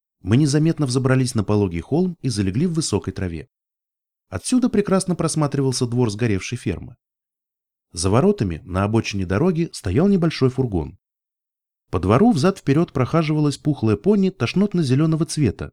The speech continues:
с нелепым чепчиком на голове. Прямо перед ней на земле неподвижно лежал Спун.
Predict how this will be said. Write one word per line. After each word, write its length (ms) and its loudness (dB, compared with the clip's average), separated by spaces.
с 140 -20
нелепым 380 2
чепчиком 480 -2
на 60 0
голове. 420 -2
Прямо 280 2
перед 260 -2
ней 320 0
на 140 -4
земле 340 2
неподвижно 540 0
лежал 340 -2
Спун. 360 -10